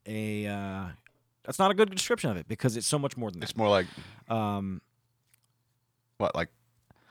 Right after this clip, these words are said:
Speaker 1: to,
Speaker 2: wi-,
Speaker 1: to,
Speaker 2: women's?
Speaker 1: to feel, uh, <laughs> to, to steal a quote from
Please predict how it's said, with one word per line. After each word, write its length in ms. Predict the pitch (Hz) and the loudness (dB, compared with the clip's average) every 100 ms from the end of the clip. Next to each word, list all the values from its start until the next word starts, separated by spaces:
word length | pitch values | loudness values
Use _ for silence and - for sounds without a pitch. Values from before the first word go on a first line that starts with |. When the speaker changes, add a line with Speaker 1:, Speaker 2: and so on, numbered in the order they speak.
| _ _ - | _ _ 2
Speaker 1:
to, 100 | 143 | 4
Speaker 2:
wi-, 80 | - | 4
Speaker 1:
to, 100 | 139 | 4
Speaker 2:
women's? 880 | 110 123 131 - - - - - - | 4 4 2 -2 -8 -14 -20 -18 -4
Speaker 1:
to 180 | 143 123 | 0 0
feel, 440 | - 160 160 151 | 2 2 4 4
uh, 480 | 147 135 131 123 120 95 | 4 4 4 2 0 -2
<laughs> 160 | 127 - | -8 -6
to, 160 | - 160 | 0 0
to 200 | - 180 | 2 0
steal 260 | - 208 | 2 2
a 60 | 190 | 4
quote 280 | - 165 - | 4 4 2
from 600 | - 147 139 131 120 | 0 2 4 2 -4